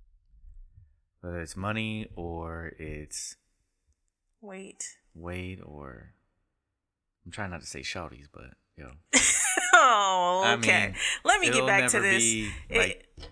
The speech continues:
Speaker 1: yeah, that's what the issue that you run into money or numbers is just n-, sometimes numbers aren't enough.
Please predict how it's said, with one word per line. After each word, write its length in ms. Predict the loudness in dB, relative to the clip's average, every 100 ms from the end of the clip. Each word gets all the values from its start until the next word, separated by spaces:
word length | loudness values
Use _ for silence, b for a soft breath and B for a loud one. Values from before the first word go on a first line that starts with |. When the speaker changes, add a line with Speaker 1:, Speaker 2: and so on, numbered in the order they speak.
| -20 -8
Speaker 1:
yeah, 240 | -2 0 0
that's 180 | -6
what 60 | -6
the 140 | -6 -4
issue 260 | -4 -2
that 100 | -2
you 160 | -2 -4
run 160 | -6
into 220 | -6 -6 -6
money 380 | -4 -4 -6 -6
or 400 | -2 -2 -4 -8 _ -10
numbers 500 | -6 -4 -4 -6 -6
is 180 | -8 -8
just 320 | -8 -8 -12 _ _ -20 -20 _ -12
n-, 200 | -10 -10
sometimes 580 | -12 -12 -6 -4 -4
numbers 320 | -6 -4 -4 -2
aren't 160 | -2
enough. 520 | -2 -2 -4 -6 -14